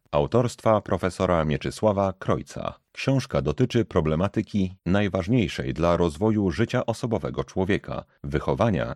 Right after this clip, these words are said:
i samowychowania. Autor wskazuje metody formowania charakteru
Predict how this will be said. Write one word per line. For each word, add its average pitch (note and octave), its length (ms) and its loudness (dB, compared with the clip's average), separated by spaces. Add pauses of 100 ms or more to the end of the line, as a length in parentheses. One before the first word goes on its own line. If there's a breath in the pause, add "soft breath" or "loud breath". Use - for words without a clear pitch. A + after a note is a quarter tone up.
i F#2+ 200 0
samowychowania. - 1040 -6 (160)
Autor G#2 480 0
wskazuje G#2+ 540 0
metody D#2 440 2
formowania C#2+ 680 0
charakteru F#2+ 680 -2